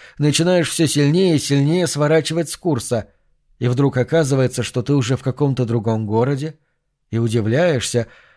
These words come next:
отчего же знаки не привели тебя туда, куда ты направлялся. Дверь в комнату отворилась. Шай подскочила на кровати, чуть не выронив свои записи. «Они пришли за ней!»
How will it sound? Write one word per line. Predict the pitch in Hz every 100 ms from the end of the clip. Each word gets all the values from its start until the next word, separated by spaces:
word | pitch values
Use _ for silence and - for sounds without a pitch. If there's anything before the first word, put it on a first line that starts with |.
| -
отчего | 117 - 143 175
же | 110 131
знаки | 110 143 202 170
не | 147 147
привели | 139 139 147 165
тебя | - 135
туда, | 123 123 165 202 - _
куда | - 143 165
ты | 165
направлялся. | 170 165 175 180 190 143 - 117 _ _ _ _ _ _ _ _ -
Дверь | 101 127 190 180
в | -
комнату | 147 160 160 151
отворилась. | 147 139 139 120 98 - - _ _ _ _ _ _
Шай | - - 139 127
подскочила | 131 - 143 131 143 127
на | 123
кровати, | 117 127 160 156 - - - _
чуть | - 160 139
не | 147
выронив | 143 175 165 160 156
свои | 147 160
записи. | 147 156 131 113 - 95 _ _ _ _ _ _ _
«Они | 120 131 151 170
пришли | 143 135 139 147 170
за | 156 165
ней!» | 165 170 147 104 -